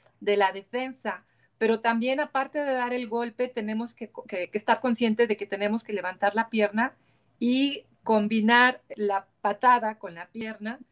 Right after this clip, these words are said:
Entonces, eso son, en nuestro aparato neuromotriz nos va a ayudar a que sea en automático. Y esto nos va a dar mucha agilidad, sobre todo si, si estamos mucho tiempo sentados <clears throat> y no tenemos buena circulación.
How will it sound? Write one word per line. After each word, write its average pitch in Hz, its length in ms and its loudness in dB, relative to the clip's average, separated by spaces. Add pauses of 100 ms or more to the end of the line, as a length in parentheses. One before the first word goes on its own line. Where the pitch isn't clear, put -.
(240)
Entonces, 254 380 -6
eso 311 160 -6
son, 311 300 -4
en 240 80 -6
nuestro 226 220 -6
aparato 233 580 0
neuromotriz 214 840 -8 (360)
nos 214 240 0
va 233 80 2
a 240 40 6
ayudar 240 520 0
a 202 140 -6
que 208 260 -8
sea 240 280 -4
en 233 100 -4
automático. 202 720 -6 (380)
Y 226 180 -2
esto 269 320 -2
nos 254 180 -6
va 233 100 -2
a - 20 -2
dar 233 160 -2
mucha 262 440 -4
agilidad, 226 800 -2 (300)
sobre 226 260 -2
todo 233 320 -2
si, 226 300 -6
si 202 480 -10
estamos 220 400 0
mucho 233 200 0
tiempo 226 280 0
sentados 214 800 0 (140)
<clears throat> - 180 -4
y 208 80 -2
no 214 160 2
tenemos 214 500 2
buena 208 380 2
circulación. 196 840 -4